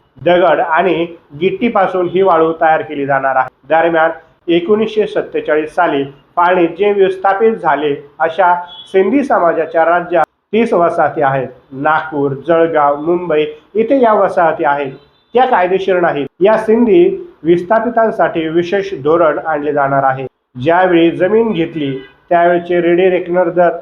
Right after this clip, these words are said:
व दहा टक्के इतर कर लावले जातील. या सर्व वसाहती क्लास वन मध्ये बदलण्यात येणार आहेत. आम्ही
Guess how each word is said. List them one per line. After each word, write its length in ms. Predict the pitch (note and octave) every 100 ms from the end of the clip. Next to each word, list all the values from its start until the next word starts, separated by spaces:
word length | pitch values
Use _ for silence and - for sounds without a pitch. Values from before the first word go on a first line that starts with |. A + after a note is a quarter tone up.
| - _ D3+
व 280 | F#3+ E3+ D#3+ - - C3+
दहा 240 | E3+ A3 A#3+
टक्के 240 | G#3+ -
इतर 340 | F3 F3 F#3+ G3+
कर 340 | G3 F#3 D#3+
लावले 300 | D#3+ D3+ D3+
जातील. 500 | C#3+ C#3 C3+ B2 - _ _
या 120 | C#3+ D3
सर्व 500 | - F#3 G3+ F#3+ F3
वसाहती 560 | - D3+ D3+ D3 D3+
क्लास 420 | D3+ E3 D#3+ D#3
वन 180 | D#3+ G#3
मध्ये 380 | F#3+ C#3+ D3 D3+ - _ C3+
बदलण्यात 420 | D#3 E3 E3 D#3+ D#3+
येणार 240 | C#3+ C#3+
आहेत. 260 | C3+ B2+ B2+ - E3+ -
आम्ही 360 | E3+ G#3+ G#3